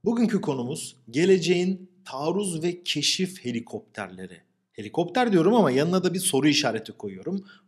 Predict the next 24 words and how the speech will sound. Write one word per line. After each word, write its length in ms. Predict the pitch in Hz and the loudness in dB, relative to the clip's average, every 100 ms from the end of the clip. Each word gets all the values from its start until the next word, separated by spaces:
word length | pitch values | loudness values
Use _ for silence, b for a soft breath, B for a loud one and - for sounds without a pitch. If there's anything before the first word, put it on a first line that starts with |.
| - | -12
O 120 | 117 | -10
kadar 380 | 117 120 202 - | -6 -4 -4 -2
farklı 380 | 185 180 - 175 | -4 -4 -4 -6
ve 140 | 156 | -6
ilginç 400 | 143 127 175 240 | -6 -4 -2 -2
tasarıma 480 | 180 - 139 127 123 | -2 -4 -6 -6 -6
sahip 340 | - 131 120 120 | -4 -4 -6 -8
bu 140 | 117 117 | -10 -8
hava 220 | 120 143 | -6 -4
araçları 460 | 175 - 165 208 | -4 -4 -4 -4
ki 240 | - 185 202 B B _ | -4 -4 -6 B B _
onlara 380 | - 143 143 143 | -10 -6 -4 -2
gerçekten 680 | 151 160 - 117 - 147 165 _ - | 0 -2 -4 -8 -6 -8 -8 _ -10
helikopter 720 | 127 127 156 151 - 170 147 | -8 -4 -4 -2 0 0 0
demek 440 | 113 147 180 - b b _ | 0 -2 -6 -12 b b _
açıkçası 600 | 120 - - - 110 160 | -12 -10 -8 -8 -8 -8
pek 240 | - 156 - | -6 -8 -8
içime 360 | - 107 104 | -8 -6 -6
de 80 | 131 | -2
sinmiyor. 460 | 151 123 104 92 85 _ b b b b - | -2 -2 -6 -12 -14 _ b b b b -16
Amerika 420 | 117 160 185 160 | -6 -4 -4 -4
Birleşik 420 | 139 156 147 190 | -2 -2 -2 -2
Devletleri 500 | 156 120 113 - 107 | -4 -4 -6 -8 -10
ordusu 720 | 107 117 151 120 104 151 98 | -8 -4 -4 -4 -8 -8 -8